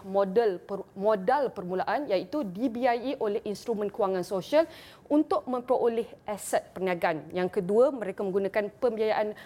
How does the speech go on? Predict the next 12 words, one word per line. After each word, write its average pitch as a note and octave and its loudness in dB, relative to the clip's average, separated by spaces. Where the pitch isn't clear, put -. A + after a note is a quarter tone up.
mikro A#3+ 0
untuk G#3 -4
menyokong G#3+ -2
keperluan A3 2
dan F3+ -2
modal F#3+ 0
kerja F#3+ 0
bagi B3 2
pengembangan B3 -2
perniagaan A3 0
dan G#3 2
memupuk G#3+ -4